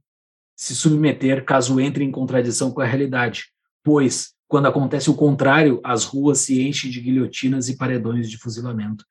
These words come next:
E começa o reinado dos censores e policiais.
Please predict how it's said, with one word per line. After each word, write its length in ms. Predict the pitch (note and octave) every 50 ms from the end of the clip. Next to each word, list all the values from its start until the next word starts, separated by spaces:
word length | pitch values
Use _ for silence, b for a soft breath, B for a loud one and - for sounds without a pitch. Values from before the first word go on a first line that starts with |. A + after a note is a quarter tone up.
| _ _ _ -
E 40 | A2
começa 440 | - - B2+ A#2 A#2 A2+ A2 - B2
o 20 |
reinado 480 | A#2 A#2 A2+ A2 G#2+ G#2+ A2 A2 A2+ A2
dos 180 | G#2+ G#2+ -
censores 540 | - A2+ A2 G#2 - - A2+ A2+ A#2 A2 G#2+
e 80 | A2 -
policiais. 640 | A#2 A2+ A2 - - - F2+ F#2 F#2 - - -